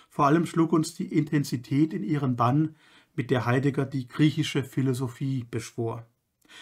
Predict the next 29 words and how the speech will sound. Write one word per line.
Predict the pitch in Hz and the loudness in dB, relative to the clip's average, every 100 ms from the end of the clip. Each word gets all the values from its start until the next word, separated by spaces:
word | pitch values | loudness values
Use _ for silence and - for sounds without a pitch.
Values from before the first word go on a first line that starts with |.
| - - | -18 -8
Dass | 120 | -2
sie | 135 | 4
mehr | 143 160 180 _ | 6 6 2 _
ein | 135 127 | -6 -4
Gegenbild | - 156 180 196 123 117 117 - | 0 2 4 6 4 2 -4 -8
als | 120 - | -8 -6
ein | 139 123 | -6 -6
Vorbild | - 165 180 151 120 - _ _ _ - | -2 2 4 4 0 -2 _ _ _ -6
seines | 123 123 120 | 0 0 0
eigenen | 127 120 127 | -2 0 -2
Fragens | 120 107 120 135 135 | -2 -2 -2 -4 -4
sein | 127 | -4
sollte, | 123 123 123 120 113 | -2 -4 -4 -4 -2
wurde | 120 143 | -2 -2
uns | 135 - | -6 -8
kaum | - 113 113 | -8 -4 -4
bewusst. | 123 117 107 - - _ _ _ _ - - - 135 | -4 -6 -8 -10 -18 _ _ _ _ -20 -20 -8 -2
Heideggers | 139 156 156 - | 0 2 2 2
Dekonstruktion, | 156 156 156 - 131 - - 135 165 185 185 _ | 0 2 -2 -4 -8 -6 0 2 4 2 -2 _
äh, | - 120 | -6 0
Destruktion | 147 156 170 156 - 147 | 0 0 -4 -4 0 0
der | 131 | 2
Metaphysik | 123 123 120 123 117 143 156 - - - _ | 0 0 -4 -6 -6 -4 -6 -8 -20 -20 _
galt | 127 147 156 | 0 2 4
jedoch | 151 117 | 2 2
nicht | 139 180 - | 0 0 -2
nur | 170 156 | 0 0
dem | 131 | 0
Bewusstseinsideal-, | 127 113 147 151 - 147 135 135 127 127 120 127 131 | 0 0 0 -2 -4 -2 -2 -4 -2 0 0 -2 -6